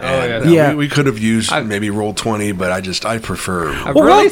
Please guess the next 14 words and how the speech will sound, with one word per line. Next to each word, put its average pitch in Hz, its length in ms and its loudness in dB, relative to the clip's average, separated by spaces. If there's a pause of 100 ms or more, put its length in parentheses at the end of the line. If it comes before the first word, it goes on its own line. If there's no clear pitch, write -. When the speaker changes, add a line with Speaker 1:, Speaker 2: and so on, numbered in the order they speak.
Speaker 1:
think 185 240 2
it 123 120 0
has 143 280 2
Speaker 2:
an 147 80 0
Speaker 1:
to 120 40 -2
do 151 220 4
with 127 140 0
Speaker 2:
interface. - 60 -2
Speaker 1:
Discord. 101 520 -4
It's 127 180 -2
definitely 185 960 0 (400)
Discord. 135 120 0 (580)
Speaker 3:
Um, 208 60 -10
we, 277 500 4